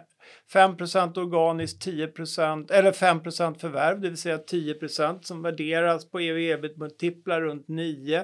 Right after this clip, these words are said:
Eh, och då kan man säga, varför ska man inte köpa det nu? Ja,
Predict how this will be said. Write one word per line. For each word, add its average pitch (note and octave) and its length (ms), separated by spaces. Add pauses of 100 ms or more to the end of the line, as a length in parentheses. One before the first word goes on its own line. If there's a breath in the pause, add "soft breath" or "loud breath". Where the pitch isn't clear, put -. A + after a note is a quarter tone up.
(560 loud breath)
Eh, D#3 420 (840)
och F3 340
då F3+ 200
kan F3+ 120
man F3+ 120
säga, E3+ 200
varför E3+ 220
ska - 160
man F3 100
inte E3 140
köpa E3 340
det D3+ 140
nu? D#3+ 420 (440 loud breath)
Ja, F3 420